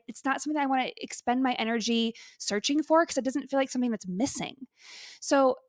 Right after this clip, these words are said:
when I turned thirty-five, I sort of felt a little bit more secure than I had felt in a long time about those things. But there is definitely that fear that creeps in of, like,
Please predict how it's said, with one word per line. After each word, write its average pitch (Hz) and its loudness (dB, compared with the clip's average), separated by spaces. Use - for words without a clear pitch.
when 254 2
I 247 4
turned 349 2
thirty-five, 233 4
I 214 4
sort 254 0
of 254 2
felt - 2
a 247 0
little 254 4
bit 262 6
more 226 6
secure 226 0
than 233 0
I 226 2
had 214 2
felt 202 2
in 220 -2
a 240 4
long 196 0
time 330 2
about 214 4
those 233 2
things. 330 2
But 240 0
there 302 8
is 311 2
definitely 320 2
that - -8
fear 294 -2
that 240 -4
creeps 247 -4
in 202 4
of, 220 -4
like, 202 0